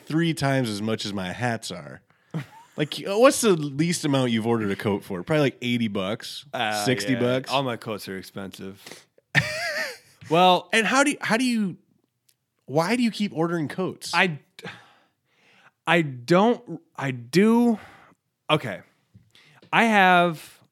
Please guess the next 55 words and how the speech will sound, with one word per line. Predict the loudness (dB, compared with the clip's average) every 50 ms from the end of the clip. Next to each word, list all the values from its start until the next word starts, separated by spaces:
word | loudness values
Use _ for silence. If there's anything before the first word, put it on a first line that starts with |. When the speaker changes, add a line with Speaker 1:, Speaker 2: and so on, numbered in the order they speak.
| _ _ _ -10
Speaker 2:
let | -6 -4 -4
me | -4 -4
see. | -6 -10 -12 -8 -2 0
Speaker 1:
You're | 0 0
a | 0
coat | 0 2 2 2 2 0
guy. | -2 0 0
Speaker 2:
I | 2
probably | 4 4 4 4 4 2 2
have, | 2 0
like, | 0 0 0 -2
eight | -4 -4 -4
coats. | -6 -12 -14 -14 -14 -14 -14 -10 0 4
Speaker 1:
Dude, | 6 6 6
you | 6 6 6 6 6 6 4 4
have | 0 -2 0 2
been | 2 4 4
waiting | 2 0 0 -2
so | -2 -2 -2 0 0 4 6 6 6 6 6 4 4 4 2 2 0 -2 -8 -14 -8
long | -4 -2 -2 -2 -2 -4
for | -6 -8 -10
this | -8 -8 -8 -8 -8 -8 -6
little | -6 -6 -6 -6
cool | -8 -8 -6 -4 -4 -2 -2
weather | -4 -4 -4 -4 -4 -4 -4 -4 -6
so | -8 -10 -12
you | -12
can | -12 -12 -8
wear | -4 -2
your | 0 0
Speaker 2:
<laughs> | 0 0 -2 -2 -2 -2 -2 -2 -2
Speaker 1:
coats. | -2 -2 -2 -2 -2
Speaker 2:
I | -6 -6 -6 -8 -12
know. | -12 -10 -10 -10 -12 -14 -18 -16 -12 -10 -6 -2
I | 0 2 4
have | 2 2 2
just | 0 0 0 0 2
been | 6 8
Speaker 1:
Logan | 10 10 10 10 8 8 6
hates | 6 6 6 6 4 4 0
summer | -2 0 -2 -4 -6 -8 -10 -8
'cause | -6 -4
Speaker 2:
Dude, | -2 0
Speaker 1:
he's | 0 2
Speaker 2:
I've | 0 0
Speaker 1:
a | 0
Speaker 2:
been | 2 4
Speaker 1:
coat | 4 4
guy. | 4 2
Speaker 2:
scratching | 2 2 2 2 2 2 2
my | 2 2 2
palms | 2 0 0 2 2 2 2 2 0 0 0 -2
for | -2 -2 -2 -2
Speaker 1:
<laughs> |
Speaker 2:
months. | 0 0 0 -2 -2 -2 -4 -4 -4 -4 -6